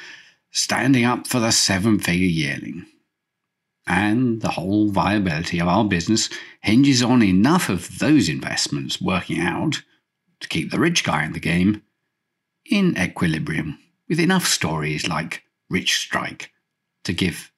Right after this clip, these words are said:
everyone else a chance. In the case of these valuable broodmare prospects, they've generally disclosed something, not blatant in their pedigree and conformation as adolescents, to secure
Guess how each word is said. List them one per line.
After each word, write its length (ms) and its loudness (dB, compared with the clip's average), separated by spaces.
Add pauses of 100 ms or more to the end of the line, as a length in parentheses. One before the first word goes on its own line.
(120)
everyone 360 -2
else 240 0
a 40 -8
chance. 540 -10 (720)
In 100 2
the 80 2
case 320 -2
of 160 -2
these 400 0 (140)
valuable 560 0
broodmare 500 2
prospects, 640 -4 (880)
they've 260 0
generally 400 4
disclosed 640 0
something, 760 2 (180)
not 540 0
blatant 500 0
in 160 0
their 200 -2
pedigree 520 2
and 160 0
conformation 760 -2
as 280 -6
adolescents, 920 -2 (460)
to 160 0
secure 600 0